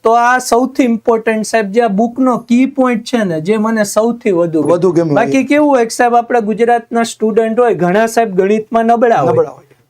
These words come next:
Speaker 1: તો યાર, હવે રકમ હોય ને એનો જવાબ હોય, એને શું કરવાનું?
Speaker 2: શું કરવાનું? જવાબ ટિક કરીને
Speaker 1: હા.
Speaker 2: જવાનું.
Speaker 1: જવાબ કઈ રીતે આવે, ઈ તો ઇમ્પોર્ટન્ટ હોવું જોઈએ.
Speaker 2: ઓકે.
Speaker 1: તો આ મજબૂત છે, મામાઓ. બરાબર.
Speaker 2: ઓકે.
Speaker 1: આ એક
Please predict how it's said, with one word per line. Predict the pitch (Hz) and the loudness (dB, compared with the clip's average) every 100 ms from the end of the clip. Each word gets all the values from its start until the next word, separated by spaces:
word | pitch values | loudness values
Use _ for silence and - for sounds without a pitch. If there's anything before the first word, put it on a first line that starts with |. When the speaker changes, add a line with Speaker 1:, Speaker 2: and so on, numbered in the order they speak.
| - | 0
Speaker 1:
તો | 220 | 2
યાર, | 233 233 | 4 4
હવે | 226 240 | 4 2
રકમ | 202 214 220 262 254 | 2 0 0 0 2
હોય | 254 254 | 0 2
ને | 254 | 0
એનો | 247 247 | 0 0
જવાબ | 208 233 254 240 | 2 2 2 2
હોય, | 254 226 | 2 2
એને | 226 240 | 2 2
શું | 247 294 | 2 0
કરવાનું? | - 175 156 143 | 0 0 2 0
Speaker 2:
શું | 135 | 0
કરવાનું? | 170 143 135 | 0 0 -2
જવાબ | 139 196 196 | 0 0 0
ટિક | 226 | 0
કરીને | 190 214 | 0 2
Speaker 1:
હા. | 170 | 2
Speaker 2:
જવાનું. | 208 170 - - - | 0 -2 -8 -14 -4
Speaker 1:
જવાબ | 170 208 254 233 - | 0 2 2 0 0
કઈ | 233 262 285 | 2 2 2
રીતે | 294 302 294 | 0 0 0
આવે, | 277 277 | 2 2
ઈ | 262 | 0
તો | 262 269 | 0 0
ઇમ્પોર્ટન્ટ | 269 269 269 247 262 247 | 0 0 -2 0 0 0
હોવું | 247 269 262 | 2 0 2
જોઈએ. | 403 294 202 | 0 2 0
Speaker 2:
ઓકે. | 151 - _ | -2 -8 _
Speaker 1:
તો | - | 0
આ | 226 | 0
મજબૂત | 220 220 214 247 247 | 2 0 0 0 -2
છે, | - 220 | -4 -2
મામાઓ. | 196 180 165 135 | 0 -2 -2 -2
બરાબર. | 139 233 269 156 254 247 | 0 2 2 2 0 0
Speaker 2:
ઓકે. | 240 _ - | -4 _ -2
Speaker 1:
આ | 254 254 | 0 2
એક | 254 247 | -2 -4